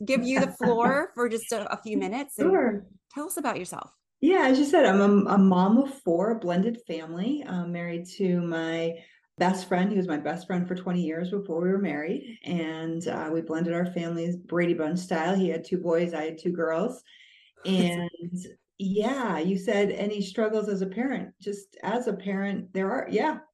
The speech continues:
Speaker 2: being a parent is a struggle. It's one of, it's the hardest thing I've ever done. Um, besides, uh, my P H D was hard, but it's nothing to being a parent. And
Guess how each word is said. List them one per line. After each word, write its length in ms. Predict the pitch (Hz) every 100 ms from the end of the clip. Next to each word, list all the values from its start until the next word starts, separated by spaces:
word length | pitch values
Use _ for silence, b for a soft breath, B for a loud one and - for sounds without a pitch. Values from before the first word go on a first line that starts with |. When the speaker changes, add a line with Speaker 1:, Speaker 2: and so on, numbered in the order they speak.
| _ 185 180
Speaker 2:
being 240 | 247 359
a 80 | 302
parent 320 | 220 175 170
is 140 | 220
a 40 | 262
struggle. 640 | - - 269 262 277 226
It's 220 | 175 190 254
one 180 | 240
of, 100 | 226 B B
it's 300 | 302 - 220
the 120 | 240
hardest 440 | 208 214 220 247 240
thing 120 | 240
I've 80 | 233
ever 220 | 226 226
done. 480 | 214 262 254 151 156
Um, 520 | - 180 175 170 170 165
besides, 440 | 190 190 196 208 - -
uh, 80 | 165 185
my 280 | 180 190 185
P 200 | 180 240
H 160 | 240 -
D 100 | 269
was 160 | 277
hard, 340 | 277 277 320 330 B B B _ - -
but 200 | 202 185
it's 180 | 202 208
nothing 320 | 220 240 269
to 60 | 180
being 240 | 156 151
a 60 | 151
parent. 460 | 165 165 185 - - -
And 580 | - 160 160 156 160